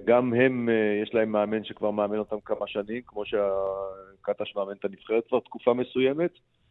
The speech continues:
אה, והם משחקים בבית, וזה היתרון ה-, הגדול שלהם, והעובדה שהם העבירו את המשחק לאולם של שלושה עשר אלף מקומות, מראה גם את ההתלהבות שיש, אה, סביב הנבחרת הפולנית, כי הרי הם לא היו מעבירים את המשחק לשם,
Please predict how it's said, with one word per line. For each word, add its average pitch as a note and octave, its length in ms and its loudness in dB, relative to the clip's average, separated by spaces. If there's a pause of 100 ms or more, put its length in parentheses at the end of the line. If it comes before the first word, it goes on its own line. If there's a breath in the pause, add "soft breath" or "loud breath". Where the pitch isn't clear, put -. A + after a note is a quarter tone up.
(360)
אה, G#2 380 0
והם B2 140 4
משחקים F3+ 380 2
בבית, G3+ 420 4
וזה G#2+ 220 -2
היתרון C3 480 -2
ה-, G#2+ 600 -4 (200)
הגדול G2+ 400 0
שלהם, A#2 460 0
והעובדה A#2 440 4
שהם A2+ 400 -2
העבירו A2 360 -2
את B2 80 -4
המשחק A#2+ 460 -4
לאולם A2+ 420 0
של A#2 140 -10
שלושה G#2 300 -10 (100)
עשר A2+ 120 -10
אלף A2 220 -12
מקומות, C#3 440 -6 (680)
מראה G2+ 280 -2
גם A#2 260 2
את G#2+ 140 -6
ההתלהבות G#2+ 1400 0
שיש, G#2 420 -2
אה, G2+ 120 -4
סביב G#2+ 160 -2
הנבחרת G#2+ 500 -2
הפולנית, A#2 520 0
כי A2 100 0
הרי G#2 220 4
הם G#2 100 0
לא A#2 120 6
היו B2 120 6
מעבירים A#2 360 2
את - 40 -2
המשחק A#2 420 -4
לשם, A2 300 -2